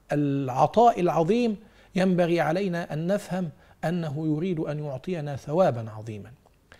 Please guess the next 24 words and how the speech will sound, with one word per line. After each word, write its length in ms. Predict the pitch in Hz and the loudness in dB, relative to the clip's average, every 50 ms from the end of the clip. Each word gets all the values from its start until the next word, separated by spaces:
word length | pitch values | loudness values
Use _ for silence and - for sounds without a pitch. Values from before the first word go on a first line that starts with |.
| _ - - _ - | _ -20 -20 _ -8
ثوابا 580 | - 135 135 151 170 185 175 156 147 139 123 113 - _ _ _ - | -2 2 4 6 6 6 6 4 2 0 -2 -4 -8 _ _ _ 0
جزيلا. 520 | 131 139 151 135 160 226 226 180 127 107 95 92 - _ _ _ - - _ _ - - | 4 4 4 6 6 4 4 4 4 0 -4 -12 -18 _ _ _ -20 -20 _ _ -6 -6
الصيام 640 | 139 - - - 196 208 240 269 262 233 190 131 107 - - _ _ _ _ _ _ _ _ _ _ _ _ - - _ - | -6 -4 -2 2 4 6 8 8 8 6 4 0 -4 -8 -16 _ _ _ _ _ _ _ _ _ _ _ _ -20 -14 _ 4
يربي 460 | 156 156 170 202 220 175 160 175 175 - | 6 6 6 6 4 2 2 0 -2 0
في 100 | - 165 | -2 -4
الإنسان 600 | 156 - - 143 151 - - 208 190 175 175 165 | -4 -6 -8 -8 -8 -6 -4 -4 -2 -2 -2 -2
ملكة 520 | 160 156 156 151 - 214 208 - 202 190 175 - - _ _ _ _ _ _ - | -2 -4 -4 -4 -4 -6 -4 -4 -4 -6 -6 -10 -16 _ _ _ _ _ _ 0
لا 180 | 139 160 180 180 | 2 2 2 0
تربيها 760 | 175 170 170 160 156 143 131 147 190 214 196 160 175 170 | 0 -2 0 0 -2 -2 -4 -4 -4 -2 -2 -4 -4 -6
فيه 500 | 156 - - 202 208 180 151 175 180 170 - _ _ _ _ _ - | -6 -6 -4 -4 -2 -2 -2 -4 -4 -6 -8 _ _ _ _ _ 0
أية 420 | 180 208 202 185 170 170 175 165 - 175 | 0 0 0 0 0 0 -2 -2 -4 -4
عبادة 600 | 175 - 156 156 151 185 185 160 156 147 - 151 | -4 -4 -2 -2 -2 -2 -2 -2 -4 -4 -6 -6
من 180 | 143 151 143 | -6 -6 -6
العبادات 640 | 143 135 131 127 139 135 135 131 127 156 151 - - | -6 -6 -6 -6 -6 -4 -4 -6 -6 -6 -8 -8 -8
الأخريات، 540 | 135 120 - - - 127 110 95 92 95 - _ - - _ _ _ _ _ _ _ _ _ _ - | -10 -10 -10 -10 -10 -10 -12 -12 -12 -14 -18 _ -20 -20 _ _ _ _ _ _ _ _ _ _ -2
وهي 340 | 131 127 139 165 170 160 151 | -2 0 0 0 -2 -2 -2
أن 160 | 143 147 143 | -4 -4 -4
الله 400 | 139 139 151 180 202 156 156 160 | -4 -2 -4 -4 -4 -4 -6 -6
تبارك 520 | 143 - 143 135 143 143 156 170 156 - | -6 -8 -8 -6 -6 -6 -8 -8 -8 -8
وتعالى 640 | 151 147 135 - 156 143 156 165 170 160 156 147 143 | -8 -8 -8 -6 -6 -4 -4 -4 -4 -4 -4 -4 -4
يمرن 720 | 147 147 147 175 196 202 175 151 139 139 139 139 135 135 127 | -4 -2 2 4 4 4 4 2 -2 -2 -4 -2 -4 -4 -6
فيه 400 | - - 185 190 151 135 143 151 | -4 -4 -4 -4 -4 -4 -6 -6
نفس 320 | 185 190 185 - - - | -6 -6 -6 -8 -10 -8
الإنسان 720 | 156 147 151 - - 147 143 131 - 190 190 175 175 139 | -6 -6 -6 -8 -8 -8 -8 -6 -4 -4 -4 -4 -4 -6